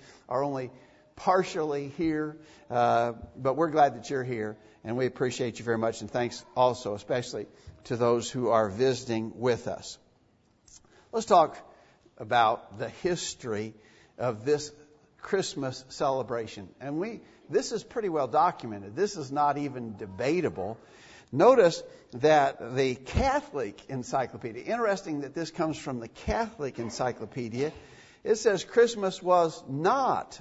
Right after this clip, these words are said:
among the earliest festivals of the church. Irenaeus and Tertullian omit it from their list of feasts. Notice it wasn't there early on, uh, in, in the early church. The Catholics acknowledge that.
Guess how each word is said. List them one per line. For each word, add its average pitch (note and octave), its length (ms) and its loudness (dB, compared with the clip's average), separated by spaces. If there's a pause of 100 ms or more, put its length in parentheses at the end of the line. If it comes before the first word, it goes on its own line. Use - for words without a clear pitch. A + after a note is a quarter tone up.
(160)
among D3 520 2
the C#3 160 -6
earliest D#3 500 -2
festivals C#3 580 -2
of A#2+ 140 -8
the A#2+ 80 -12
church. - 500 -6 (560)
Irenaeus F#3+ 640 2
and C3 160 -6
Tertullian G3 720 0
omit E3+ 360 4
it - 180 -4
from D3+ 240 -2
their D3+ 180 2
list E3 380 -4
of C#3 220 -8
feasts. F#3 520 -6 (720)
Notice F#3 300 -4
it E3 100 -2
wasn't E3 300 -2
there G3+ 220 -4
early B2+ 280 -4
on, F#2+ 400 -6 (300)
uh, A#2 340 2
in, C3 360 -4 (100)
in C3+ 140 -6
the B2+ 160 -6
early C#3 580 -2
church. C3 480 -2
The D3+ 120 -4
Catholics A3 680 -4
acknowledge A2 680 -4
that. G2 280 -8